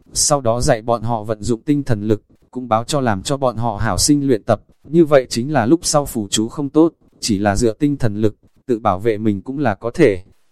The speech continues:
Chẳng qua tinh thần lực luyện tập phi một ngày là đến nơi, đó là yêu cầu một chút tích lũy,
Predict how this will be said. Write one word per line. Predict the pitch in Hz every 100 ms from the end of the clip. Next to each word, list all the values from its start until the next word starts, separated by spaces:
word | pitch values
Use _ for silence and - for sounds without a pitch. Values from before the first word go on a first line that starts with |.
| _ _ _ _ _ _
Chẳng | - 95 -
qua | 143
tinh | - 147 139
thần | 110 101
lực | 107 113
luyện | 113 98
tập | 113
phi | - 147
một | 135 107
ngày | 107 104
là | 101 98
đến | 104 123
nơi, | 147 143 143 - - -
đó | 113 143
là | 131
yêu | 104 143
cầu | 139 110 101
một | 107 98
chút | 175 -
tích | 175 139
lũy, | 143 170 170